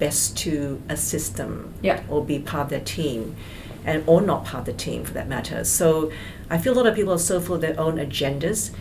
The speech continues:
Speaker 1: they don't actually listen.
Speaker 2: Mm.
Speaker 1: So I feel for me, it's, it's really, really important to just, um, ask the right questions and listen to the responses.
Speaker 2: Yeah.
Speaker 1: Um, and the last thing for me is that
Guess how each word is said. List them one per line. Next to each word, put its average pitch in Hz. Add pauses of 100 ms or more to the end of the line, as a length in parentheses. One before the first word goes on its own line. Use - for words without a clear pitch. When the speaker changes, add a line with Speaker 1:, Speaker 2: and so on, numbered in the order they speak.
(160)
Speaker 1:
they 165
don't 226
actually 170 (100)
listen. - (440)
Speaker 2:
Mm. -
Speaker 1:
So 160 (180)
I 202
feel 214
for 175
me, 165
it's, 156
it's -
really, 143
really 135
important 131
to -
just, -
um, 131
ask 151
the 233
right 175
questions 156
and 143
listen 156
to -
the 170
responses. -
Speaker 2:
Yeah. 196 (880)
Speaker 1:
Um, 214
and 208
the 214
last 240
thing 262
for 233
me 190
is 180
that 170